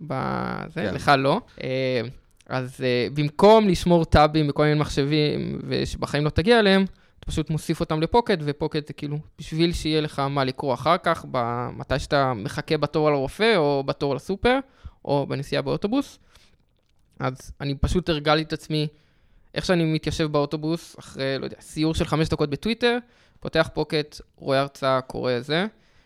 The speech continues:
Speaker 1: ו-, וזה
Speaker 2: מ-, מנצל
Speaker 1: כאילו
Speaker 2: את הזמן המת הזה, כן, זה
Speaker 1: כן, אבל זה... כל יום זה, זה בקטנה, זה שניים, שלוש,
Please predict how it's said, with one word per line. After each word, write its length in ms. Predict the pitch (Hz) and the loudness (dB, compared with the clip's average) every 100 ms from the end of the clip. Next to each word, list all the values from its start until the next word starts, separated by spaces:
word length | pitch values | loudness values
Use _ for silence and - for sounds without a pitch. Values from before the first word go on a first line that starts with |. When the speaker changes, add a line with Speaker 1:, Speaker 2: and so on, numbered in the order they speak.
| _ _ _ | _ _ _
Speaker 1:
ו-, 180 | 147 139 131 127 123 | -8 -2 0 2 0
וזה 200 | 143 107 101 - | -2 -4 -6 -12
Speaker 2:
מ-, 120 | - | -10
מנצל 120 | 113 107 | -4 0
Speaker 1:
כאילו 200 | 202 - | 0 0
Speaker 2:
את 60 | |
הזמן 260 | 120 127 120 | 0 0 0
המת 260 | 104 110 | 0 -2
הזה, 220 | 107 90 87 - | -6 -6 -8 -10
כן, 220 | 95 90 | -10 -8
זה 60 | 90 | -4
Speaker 1:
כן, 160 | - | -2
אבל 200 | 226 175 | 0 -2
זה... 120 | 165 175 170 175 165 - - | -2 -2 -2 -4 -6 -10 -6
כל 200 | 226 220 | -2 0
יום 220 | 240 240 | 0 -2
זה, 200 | 208 190 | -4 -8
זה 220 | 165 160 151 | -6 -8 -8
בקטנה, 460 | 151 - 208 208 135 | -10 -6 -2 -2 -2
זה 100 | 123 | -6
שניים, 260 | - 151 156 | -8 -6 -6
שלוש, 500 | - 151 151 - | -6 -4 -6 -8